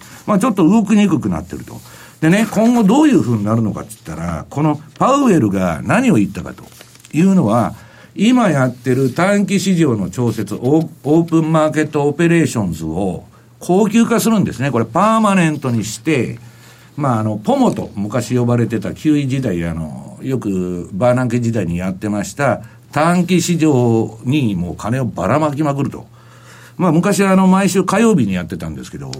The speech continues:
まあ、それをね、やると。で、これもあの、えー、資料の二ページにあの、バンカメとですね、バンカメメリルとゴールドマンからも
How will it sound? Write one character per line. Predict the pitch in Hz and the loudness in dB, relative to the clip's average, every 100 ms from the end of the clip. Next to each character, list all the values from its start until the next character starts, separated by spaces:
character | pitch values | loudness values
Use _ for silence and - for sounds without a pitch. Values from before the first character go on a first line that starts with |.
| 120 | -12
ま | 117 117 | -8 -8
あ、 | |
そ | - 127 | -2 2
れ | 147 160 | 4 4
を | 170 | 6
ね、 | 185 185 - - - | 4 2 -4 -20 -4
や | 101 | 0
る | 131 120 | 0 -2
と。 | - - - - - - | -6 -12 -20 -20 -20 -4
で、 | 160 165 | 0 2
こ | 196 | 2
れ | 214 | 4
も | 226 180 | 4 4
あ | 151 | 2
の、 | 151 151 131 - - - - | 2 0 -4 -14 -20 -20 -10
え | 139 135 | -2 0
ー、 | |
資 | 131 208 | 0 0
料 | 220 202 | 2 4
の | 143 127 127 127 127 123 123 120 | 4 2 2 2 2 2 2 2
二 | 120 123 | 2 0
ペ | - 185 | 2 2
ー | 147 | 2
ジ | 104 | 0
に | 98 | -2
あ | 95 | -2
の、 | 98 95 | -2 -4
バ | 85 131 196 | 0 2 4
ン | 226 | 2
カ | 226 | 4
メ | 233 233 | 2 2
と | 240 | 2
で | 214 | 0
す | 113 | 0
ね、 | 98 85 | -2 -2
バ | 123 160 | 0 2
ン | 190 | 0
カ | 180 190 | 2 4
メ | 185 | 4
メ | 190 190 | 4 4
リ | 156 | 2
ル | 101 | 0
と | 82 110 110 | -4 0 2
ゴ | 104 87 185 | 2 2 2
ー | |
ル | 214 | 2
ド | 147 | 2
マ | 98 | 0
ン | 82 | -4
か | 71 | -8
ら | 80 | -6
も | 113 92 | -4 -4